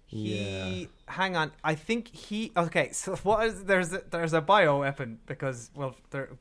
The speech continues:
Speaker 1: because
Speaker 3: always is.
Speaker 1: why not? Um,
Speaker 3: <laughs>
Speaker 1: and he wants to buy, he wants to steal it so he can sell it back to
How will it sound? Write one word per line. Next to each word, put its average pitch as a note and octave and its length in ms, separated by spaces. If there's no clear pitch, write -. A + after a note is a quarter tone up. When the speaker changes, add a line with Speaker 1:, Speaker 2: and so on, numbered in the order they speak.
Speaker 1:
because A2+ 60
Speaker 3:
always G#2+ 240
is. F#2+ 320
Speaker 1:
why C3 160
not? A2+ 240
Um, C3+ 500
Speaker 3:
<laughs> - 400
Speaker 1:
and D#3 180
he G#3 240
wants G3+ 280
to E3+ 100
buy, G#3+ 460
he F3+ 180
wants A3+ 300
to G3+ 60
steal C4 480
it C#3 300
so F3 200
he E3+ 80
can E3+ 180
sell F3+ 440
it F3+ 280
back F3 420
to F3 520